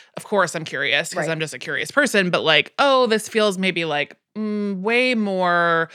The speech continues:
Speaker 1: subjective to their experience," which it's their documentaries or miniseries, so
Speaker 2: Right.
Speaker 1: it should be. But I didn't feel that way. I thought the first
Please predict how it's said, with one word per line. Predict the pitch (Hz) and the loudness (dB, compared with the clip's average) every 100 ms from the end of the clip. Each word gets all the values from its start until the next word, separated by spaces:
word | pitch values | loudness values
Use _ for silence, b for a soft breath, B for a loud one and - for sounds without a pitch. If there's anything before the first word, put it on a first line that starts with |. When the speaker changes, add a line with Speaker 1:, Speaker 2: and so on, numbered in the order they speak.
| B - | B -8
Speaker 1:
subjective | - 190 196 170 180 165 151 | -4 2 2 2 0 -4 -6
to | 180 | -6
their | 160 156 147 | -2 0 0
experience," | 151 - 156 143 143 208 | -4 -6 -4 -2 -4 -4
which | 208 | -6
it's | 240 | -4
their | 262 247 | 0 0
documentaries | 240 175 156 156 160 - | 0 -2 -2 -2 -4 -4
or | 170 160 | -4 -4
miniseries, | 156 160 147 139 131 156 | -4 -6 -6 -4 -2 0
so | 175 156 | 0 0
Speaker 2:
Right. | 165 | 0
Speaker 1:
it | |
should | - 220 180 | 0 -2 0
be. | 135 139 156 B B B - | -4 -4 -8 B B B 0
But | 214 185 - | 2 0 0
I | 214 | 0
didn't | 208 240 247 | 2 0 0
feel | 208 180 | 0 2
that | 180 175 | 2 4
way. | 185 180 180 | 4 4 2
I | 185 | 0
thought | 196 | -2
the | 180 | -6
first | - 170 165 170 - | -6 -2 0 -2 -8